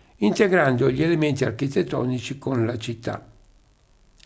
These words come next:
Ma uno dei problemi fondamentali è la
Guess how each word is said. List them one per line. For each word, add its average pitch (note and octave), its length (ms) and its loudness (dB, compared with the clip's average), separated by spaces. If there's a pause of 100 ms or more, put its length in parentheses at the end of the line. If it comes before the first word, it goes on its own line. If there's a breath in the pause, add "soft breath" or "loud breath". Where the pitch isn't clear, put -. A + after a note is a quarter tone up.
(520 soft breath)
Ma - 200 -4
uno D#3 300 4
dei B2 160 2
problemi C3 600 2
fondamentali A#2+ 1080 -2
è C#3 220 0
la A2+ 280 -4